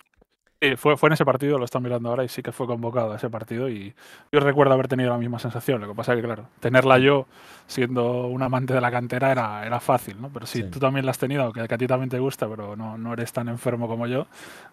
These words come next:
Speaker 1: me, me reconforta saber que no soy el único
Speaker 2: No
Speaker 1: que
Speaker 2: es el
Speaker 1: tuvo ese
Speaker 2: único.
Speaker 1: sentimiento.
Speaker 2: <laughs> Oye, aparte,
Speaker 1: <laughs>
Speaker 2: aparte de Chema Andrés, antes mencionabas a, a Cristian del Juvenil A,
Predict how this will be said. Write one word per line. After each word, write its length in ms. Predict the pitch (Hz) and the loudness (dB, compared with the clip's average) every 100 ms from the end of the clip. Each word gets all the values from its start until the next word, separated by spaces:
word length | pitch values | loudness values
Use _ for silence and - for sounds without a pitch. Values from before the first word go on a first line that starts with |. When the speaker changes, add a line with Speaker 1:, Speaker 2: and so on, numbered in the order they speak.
| - | -12
Speaker 1:
me, 440 | 139 123 120 127 | -8 -6 -4 -4
me 160 | 135 139 | 2 4
reconforta 600 | 139 139 131 151 139 117 | 6 4 6 6 6 2
saber 280 | 123 120 123 | -2 -2 -4
que 100 | 120 | -6
no 80 | |
soy 180 | 120 147 | 0 0
el 160 | 127 190 | 4 4
único 200 | 151 143 | 6 6
Speaker 2:
No 60 | |
Speaker 1:
que 60 | 160 | 6
Speaker 2:
es 60 | 151 | 6
el 60 | |
Speaker 1:
tuvo 100 | 139 127 | 4 4
ese 80 | |
Speaker 2:
único. 200 | 113 120 | 2 0
Speaker 1:
sentimiento. 460 | 131 123 113 151 - - | 0 -2 -2 -2 -8 -14
Speaker 2:
<laughs> 640 | - _ _ _ _ - | -16 _ _ _ _ -2
Oye, 180 | 147 156 | 2 4
aparte, 360 | 147 135 - | 4 4 4
Speaker 1:
<laughs> 380 | 170 143 - 180 | 0 0 -2 -6
Speaker 2:
aparte 380 | 131 120 143 151 | -6 -2 0 2
de 100 | 156 | 2
Chema 220 | 156 151 | 2 -2
Andrés, 540 | 151 143 151 151 147 123 | 0 2 4 4 2 0
antes 300 | 123 143 135 | -4 -2 -2
mencionabas 500 | 139 131 135 135 131 | -4 -2 -2 -2 -2
a, 380 | 127 117 113 117 | -2 -4 -6 -6
a 80 | 113 | -4
Cristian 460 | 135 131 131 120 | -4 -4 -4 -4
del 160 | 113 113 | -4 -4
Juvenil 420 | 110 120 117 120 | -4 -4 -4 -4
A, 220 | 131 147 | -4 -6